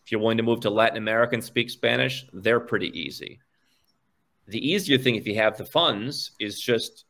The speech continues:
you know, go the route that I did. You can get Caribbean citizenship starting from a hundred thousand dollars. No need to move there. They are introducing an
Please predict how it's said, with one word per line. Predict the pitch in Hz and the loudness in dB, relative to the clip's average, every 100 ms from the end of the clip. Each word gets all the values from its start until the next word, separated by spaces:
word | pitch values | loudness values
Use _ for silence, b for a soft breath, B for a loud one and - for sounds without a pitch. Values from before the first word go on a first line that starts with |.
| _ | _
you | 98 | -10
know, | 87 | -6
go | 90 110 | 2 4
the | 107 101 | 4 2
route | 101 95 | 2 2
that | 95 | 0
I | 98 101 | 0 0
did. | 104 110 131 131 - | 2 0 0 -8 -14
You | 92 87 | -16 -12
can | |
get | 92 - | -10 -10
Caribbean | - 104 101 101 | -4 -2 0 -2
citizenship | 98 107 107 110 101 117 113 | -2 -4 -4 -6 -8 -6 -6
starting | - 107 95 95 | -2 -2 -2 -4
from | 98 | -4
a | 92 | -2
hundred | 95 92 | -2 -2
thousand | 92 90 98 | 0 -2 -2
dollars. | 98 107 127 131 123 | -2 2 2 0 -4
No | 107 | -6
need | 107 101 | -6 -8
to | |
move | 95 90 90 | -8 -6 -8
there. | - 52 - _ _ _ | -8 -8 -10 _ _ _
They | 98 104 | 0 4
are | 113 113 | 4 2
introducing | - 123 113 | -2 -4 -4
an | 101 | -4